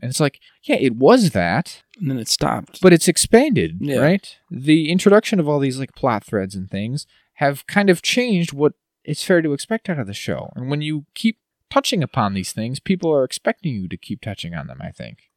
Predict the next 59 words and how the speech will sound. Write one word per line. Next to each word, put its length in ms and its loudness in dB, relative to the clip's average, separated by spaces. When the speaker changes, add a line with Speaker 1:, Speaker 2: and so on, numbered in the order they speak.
Speaker 2:
Uh, 260 -4
like, 140 4
you 40 -10
can't 180 0
have 100 2
a 20 -16
big, 360 0
you 80 -6
can't 200 0
only 140 -4
do, 100 -4
like, 180 -6
"Oh, 120 4
here's 180 4
a 60 4
big 160 6
reveal 120 4
at 60 2
the 60 0
end 100 0
of 20 2
the 40 2
episode," 400 2
and 220 0
then 220 2
we 100 6
do 560 0
Lizzo 240 0
Planet 340 -6
with 100 -8
Jack 160 4
Speaker 1:
Right. 80 2
Speaker 2:
Black. 280 -2
It's 120 -8
like, 100 -8
well, 180 -4
hold 220 -4
on. 240 -8
Speaker 1:
I 80 6
think 160 6
this 140 8
could 300 0
be 100 0
partially 360 2
chalked 300 -2
up 160 -8
to, 380 -4
do 180 -6
you 60 2
remember, 220 4
like, 220 0
the, 180 -2
the 80 0
Rangers 360 2
of 60 0
the 60 0
New 40 0
Republic 380 -2
show? 320 -8